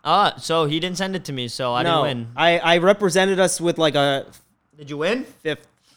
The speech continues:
Speaker 2: No,
Speaker 1: All
Speaker 2: I
Speaker 1: right,
Speaker 2: didn't,
Speaker 1: so
Speaker 2: I didn't
Speaker 1: we haven't
Speaker 2: cash.
Speaker 1: not won yet all
Speaker 2: We have
Speaker 1: season.
Speaker 2: not
Speaker 1: The
Speaker 2: won.
Speaker 1: Friday Friends have not won the
Speaker 2: The
Speaker 1: Friday Friends
Speaker 2: friends,
Speaker 1: Challenge.
Speaker 2: yeah, the, the friends of the show
Speaker 1: But that's what we
Speaker 2: win
Speaker 1: do.
Speaker 2: money.
Speaker 1: We help you
Speaker 2: We want you to
Speaker 1: win
Speaker 2: win.
Speaker 1: money.
Speaker 2: We, we want you,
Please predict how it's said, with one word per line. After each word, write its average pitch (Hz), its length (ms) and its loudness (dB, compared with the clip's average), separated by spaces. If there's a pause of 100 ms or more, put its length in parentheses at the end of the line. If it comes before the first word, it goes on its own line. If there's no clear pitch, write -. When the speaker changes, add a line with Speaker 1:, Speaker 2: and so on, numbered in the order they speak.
(160)
Speaker 2:
No, 135 120 -10
Speaker 1:
All 131 80 -2
Speaker 2:
I 127 60 2
Speaker 1:
right, 160 80 4
Speaker 2:
didn't, 160 120 -2
Speaker 1:
so 156 60 -2
Speaker 2:
I - 20 2
didn't 165 80 0
Speaker 1:
we 240 60 4
haven't 320 240 6
Speaker 2:
cash. 311 220 10
Speaker 1:
not 262 60 6
won 302 240 8
yet 254 160 8
all 220 120 8
Speaker 2:
We - 20 6
have 220 60 4
Speaker 1:
season. 160 320 4
Speaker 2:
not 170 140 8
Speaker 1:
The 190 60 6
Speaker 2:
won. 170 140 8
Speaker 1:
Friday 247 280 10
Friends 220 280 0
have 208 120 0
not 208 200 6
won 208 140 2
the 196 80 0
Speaker 2:
The 190 80 2
Speaker 1:
Friday 190 220 6
Friends 262 180 6
Speaker 2:
friends, 262 240 2
Speaker 1:
Challenge. 160 280 2
Speaker 2:
yeah, 170 200 2
the, 165 160 0
the 170 160 -2
friends 233 400 4
of 214 80 6
the 190 80 4
show 202 160 2
Speaker 1:
But 185 140 10
that's 185 100 6
what 320 120 10
we 320 120 6
Speaker 2:
win - 20 -6
Speaker 1:
do. 330 160 6
Speaker 2:
money. 269 120 4
Speaker 1:
We 240 180 0
help 214 360 2
you 233 600 0
Speaker 2:
We 208 80 -2
want 294 220 6
you 285 100 2
to 302 60 4
Speaker 1:
win 277 60 4 (180)
Speaker 2:
win. 220 60 0
Speaker 1:
money. 196 480 4 (140)
Speaker 2:
We, 196 300 -8
we 190 160 -4
want 240 280 2
you, 190 120 -4